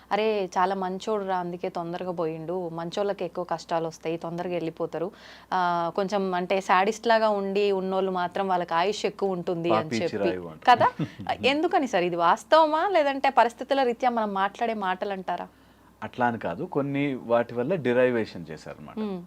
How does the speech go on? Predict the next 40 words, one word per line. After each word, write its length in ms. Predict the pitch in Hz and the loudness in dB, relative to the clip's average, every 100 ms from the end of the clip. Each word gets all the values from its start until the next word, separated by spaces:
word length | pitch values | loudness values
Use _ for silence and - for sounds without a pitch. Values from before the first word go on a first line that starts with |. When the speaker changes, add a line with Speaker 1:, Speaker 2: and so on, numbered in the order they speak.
| - | -14
Speaker 2:
అంటే 320 | 101 - - - | -4 -2 -2 -4
ఇక్కడికి 280 | 113 107 101 | -6 -4 -4
వచ్చేది 560 | - 139 104 87 151 - - | -4 -2 -2 -6 -12 -16 -8
Speaker 1:
మ్మ్. 200 | 208 180 - - | -6 -6 -10 -10
Speaker 2:
మన 120 | 104 | -6
both 400 | 101 104 117 - - - | -4 0 0 -2 -14 0
పాప 240 | 107 110 | 0 0
పుణ్యాలు 500 | 113 113 107 104 113 | -6 -6 -4 -4 -2
అనుభవించి 360 | 113 98 101 110 110 | -4 -4 -6 -4 -6
వెళ్ళడానికి. 340 | 90 78 - - _ - | -6 -10 -14 -20 _ -10
Speaker 1:
కరెక్ట్. 400 | 175 - - 170 | -10 -10 -18 -16
Speaker 2:
ఓకే, 240 | - - - _ | -14 -16 -20 _
పాపాలు 420 | 104 110 120 113 | -2 0 0 0
ఉంటే 200 | 104 101 | -4 -6
మొత్తం 440 | 107 104 - 117 98 | -8 -8 -8 -8 -6
ఆ 40 | |
మీటర్ 320 | 92 95 98 | -8 -8 -6
అంతా 320 | 104 107 110 107 | -6 -6 -6 -4
అయ్యేదాకా 640 | 95 95 95 - 143 196 - | -4 -6 -8 -8 -10 -8 -6
Speaker 1:
మ్మ్. 280 | 202 185 175 - - | -4 -6 -8 -16 -8
Speaker 2:
వెయిట్ 240 | 107 98 | -8 -4
చేస్తారు. 420 | 104 - 90 107 90 - 123 | -8 -6 -8 -8 -12 -10 -4
పుణ్యం 200 | 123 123 | -2 0
తొందర 280 | 117 113 | -2 -2
తొందరగా 360 | 107 113 113 110 | -2 -2 -2 0
అయిపోతుంది 520 | 101 101 110 107 98 | 0 0 -2 -2 -6
కాబట్టి 520 | 98 90 87 120 139 - - - _ 98 | -4 -4 -6 -8 -12 -14 -20 -20 _ -10
they 160 | 98 98 | -6 -4
will 160 | 87 | -4
go 80 | 92 | -4
అంటారు. 260 | 87 73 - - _ _ _ _ _ _ _ - | -6 -10 -18 -20 _ _ _ _ _ _ _ -12
యాక్చువల్గా 360 | 113 127 123 | -8 -4 0
అయితే 160 | 113 123 | 0 0
అట్లాంటిది 380 | 113 107 92 98 | -2 -4 -6 -6
ఏది, 400 | 98 104 90 - | -4 -6 -6 -8
ఆ, 240 | 80 80 | -10 -10
Speaker 1:
మ్మ్. 240 | 104 85 82 | -10 -10 -12
Speaker 2:
డెఫినిషన్లో 580 | 87 107 107 110 101 | -10 -8 -8 -8 -8
మనం 180 | 101 90 | -6 -8
చెప్పలేము. 460 | 85 85 90 80 | -10 -12 -10 -10